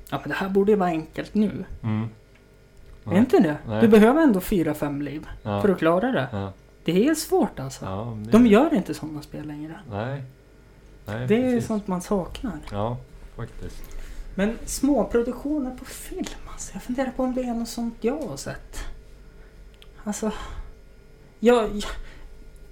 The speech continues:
Speaker 1: jag är ju mer så här, jag gillar ju verkligen Avengers, Marvel-filmerna, ja.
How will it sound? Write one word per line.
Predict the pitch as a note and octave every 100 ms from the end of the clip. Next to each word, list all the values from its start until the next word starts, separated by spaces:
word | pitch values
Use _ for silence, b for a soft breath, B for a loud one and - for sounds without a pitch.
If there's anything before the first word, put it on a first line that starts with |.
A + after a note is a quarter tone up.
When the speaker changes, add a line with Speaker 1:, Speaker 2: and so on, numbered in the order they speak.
| - -
Speaker 1:
jag | - G#3+ C4 G#3
är | F3
ju | E3
mer | D#3+ D#3
så | C#3+
här, |
jag | D#3+ F3+
gillar | D3+ C#3 D3
ju | C#3+
verkligen | D3 C#3 - D#3 D3+ - - b b b b b -
Avengers, | D#3+ E3 D3 D3 C#3+ C#3+
Marvel-filmerna, | D#3 C#3+ C#3+ D#3 F3 A3+ D#3 - -
ja. | -